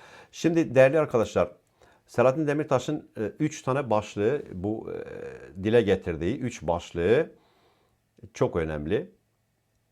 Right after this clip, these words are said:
Birinci başlık nedir? Ortak devletimiz. Hatta şeyle başlayalım. Ortak paydamız demokratik cumhuriyet değil mi? Ee, şu söylemiyle başlayalım. Selahattin Demirtaş'ın en çok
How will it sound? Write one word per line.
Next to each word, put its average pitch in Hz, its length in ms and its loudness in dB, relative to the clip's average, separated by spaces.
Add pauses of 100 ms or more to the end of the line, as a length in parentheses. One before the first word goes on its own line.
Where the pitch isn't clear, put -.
(420)
Birinci 131 520 -2
başlık - 460 -2
nedir? 123 340 -2
Ortak 113 560 -2
devletimiz. 85 540 -4 (200)
Hatta 165 240 0
şeyle 151 360 0
başlayalım. 90 580 0
Ortak 139 380 2
paydamız 120 400 0
demokratik 117 520 -2
cumhuriyet 78 420 -8
değil 175 80 0
mi? 69 180 -6 (1080)
Ee, 80 460 -2 (680)
şu 165 540 -4
söylemiyle 131 600 0
başlayalım. 80 560 -8 (340)
Selahattin 120 440 2
Demirtaş'ın 127 500 -4
en 131 180 -4
çok - 240 -8